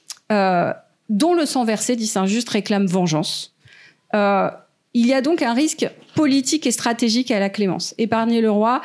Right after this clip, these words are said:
c'est remettre en cause la légitimité de l'insurrection populaire, et donc, euh, au-delà, du coup, euh, la déchéance du, du roi lui-même, euh, une telle décision remet en cause,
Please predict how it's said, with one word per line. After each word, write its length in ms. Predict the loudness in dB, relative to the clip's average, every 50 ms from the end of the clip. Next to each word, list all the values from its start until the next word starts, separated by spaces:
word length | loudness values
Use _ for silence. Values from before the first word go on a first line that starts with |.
| -8 -16 -16 -12
c'est 160 | -4 -2 0
remettre 360 | 0 2 0 0 -2 -2 -2 -2
en 80 | -2
cause 180 | 0 0 0 0
la 100 | 0 0
légitimité 600 | 0 0 0 -2 -2 0 2 2 2 2 0 0
de 40 | 0
l'insurrection 480 | 0 -2 -2 -2 -2 -2 -2 -2 0
populaire, 580 | 0 0 -2 -2 -2 -2 0 0 0 0 -2 -4 -8 -16 -20 -20 -20 _ _ _ -2
et 120 | 0 2
donc, 360 | 2 2 2 0 0 -2 -6 -6 -2 0
euh, 280 | 0 2 2 2 0 -2 -6 -14 _ _ _ 0
au-delà, 600 | 2 2 4 4 2 2 2 2 0 0 -2 -6 -10 -18 _ _ _ _ _ _ _ _ _ _ _ _ _ -2
du 160 | 0 2 2 2
coup, 340 | 2 2 4 4 2 2 -2 -10 -20 -20 _ _ -2
euh, 440 | 0 2 2 2 2 2 0 0 -2 -6 -12 -14 _ -2
la 160 | 0 0 2
déchéance 480 | 2 2 0 0 0 0 -2 -2 -4 -8
du, 180 | -8 -6 -4
du 100 | -2 -2
roi 220 | -2 0 0 0 2
lui-même, 640 | 2 2 2 2 2 2 2 2 2 2 0 -2 -6 -8 _ -2
euh, 500 | -2 0 0 0 0 0 -2 -4 -6 -8 -10 -12 -16 _ _ _ 0
une 100 | 0 2
telle 180 | 2 0 0
décision 360 | 0 -2 -2 -4 -4 -4 -2 -2
remet 260 | -2 -2 -2 -2 -4
en 180 | -4 -6 -6
cause, 300 | -4 -2 -2 -2 -2 -4